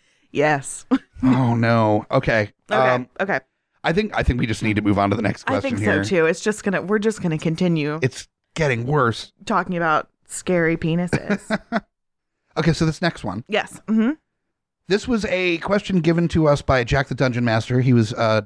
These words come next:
Speaker 2: just recently
Speaker 1: Yes.
Speaker 2: on Smack My Pitch Up, actually.
Speaker 1: Oh, yeah.
Speaker 2: For, uh,
Speaker 1: Wow.
Speaker 2: I know. <laughs>
Speaker 1: This is just a long con
Speaker 2: He, so
Speaker 1: to
Speaker 2: he
Speaker 1: get a
Speaker 2: had to
Speaker 1: Smack My
Speaker 2: Google
Speaker 1: Pitch-
Speaker 2: young boys fifteen to eighteen or whatever sometime recently.
Speaker 1: This is just us telling you that we are no longer doing this podcast, so you can go on over to Smack My
Speaker 2: Yeah,
Speaker 1: Pitch
Speaker 2: right.
Speaker 1: Up if you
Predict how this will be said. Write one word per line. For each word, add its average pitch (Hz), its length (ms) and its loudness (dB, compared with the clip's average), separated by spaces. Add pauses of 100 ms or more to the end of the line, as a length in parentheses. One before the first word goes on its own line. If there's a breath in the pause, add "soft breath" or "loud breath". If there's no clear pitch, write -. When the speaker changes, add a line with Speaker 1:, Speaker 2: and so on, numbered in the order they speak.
Speaker 2:
just 143 220 -2
recently 120 420 2
Speaker 1:
Yes. 156 120 -2
Speaker 2:
on 113 480 2
Smack 131 260 -4
My 147 80 2
Pitch - 220 -2
Up, 120 100 0
actually. 110 400 0
Speaker 1:
Oh, 311 140 2
yeah. 403 440 4
Speaker 2:
For, 294 260 2
uh, - 40 2
Speaker 1:
Wow. 220 520 4
Speaker 2:
I 135 140 -2
know. 139 280 2 (120)
<laughs> - 100 -10
Speaker 1:
This 247 240 -4 (160)
is 233 60 -14
just 277 180 -4
a 269 80 4
long 185 420 2
con 190 640 0
Speaker 2:
He, 160 160 0
so 156 180 0
Speaker 1:
to 131 60 0
Speaker 2:
he 156 40 0
Speaker 1:
get 226 100 2
a 220 40 2
Speaker 2:
had 190 180 0
to 143 40 -2
Speaker 1:
Smack 151 100 -4
My 151 60 4
Speaker 2:
Google 131 180 2
Speaker 1:
Pitch- 120 60 0
Speaker 2:
young 120 200 0
boys 113 480 0
fifteen 117 520 0
to 98 320 4
eighteen 104 440 0
or 92 60 4
whatever 92 300 2
sometime 95 380 0
recently. 90 420 0
Speaker 1:
This 285 140 2
is 302 80 -2
just 294 180 0
us 190 160 0
telling 175 300 0
you 175 100 0
that 143 140 0
we 160 160 0
are 160 80 2
no 170 240 2
longer 175 320 0
doing 190 300 0
this 147 120 -2
podcast, 170 540 0
so 233 100 0
you 202 220 2
can 208 140 2
go 196 240 2
on 233 180 2
over 226 240 0
to 147 80 -8
Smack 196 340 -4
My 226 120 4
Speaker 2:
Yeah, 180 200 2
Speaker 1:
Pitch 135 120 -4
Speaker 2:
right. - 140 -4
Speaker 1:
Up 226 180 -2
if - 180 -6
you 247 180 2